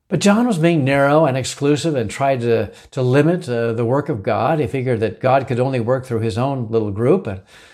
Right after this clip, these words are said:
but of course, God's so much bigger than that. He can work in all kinds of ways. And, and in his reply to John, Jesus said,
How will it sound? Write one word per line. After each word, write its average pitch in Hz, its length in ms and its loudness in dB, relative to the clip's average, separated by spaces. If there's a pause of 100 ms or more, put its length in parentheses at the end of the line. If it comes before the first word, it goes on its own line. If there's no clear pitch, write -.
(320)
but - 80 -16
of 110 80 -14
course, 170 280 0
God's 156 380 0
so 151 120 -4
much 113 220 -6
bigger 160 320 2
than 101 220 -4
that. 117 240 -4
He 131 140 -6
can 110 180 -6
work 127 160 -6
in 123 80 -6
all 120 140 -4
kinds 180 340 -4
of 95 140 -6
ways. 104 400 -4
And, 104 180 -6 (340)
and 156 140 4
in 196 120 6
his 226 200 2
reply 214 360 0
to 196 140 -4
John, 160 540 0
Jesus 160 400 -2
said, 139 400 -2